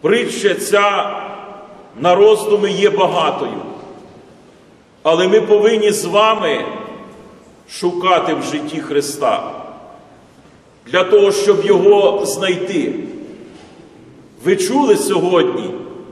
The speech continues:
із святого апостола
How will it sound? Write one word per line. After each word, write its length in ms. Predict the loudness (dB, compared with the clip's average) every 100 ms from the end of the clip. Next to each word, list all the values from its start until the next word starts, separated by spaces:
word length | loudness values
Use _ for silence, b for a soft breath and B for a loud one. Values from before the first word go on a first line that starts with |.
| -20 -20 -12
із 360 | -8 -6 -6 -10 -14 -16 -16
святого 640 | -12 0 2 6 6 6 6
апостола 840 | 4 4 4 4 0 0 -2 -6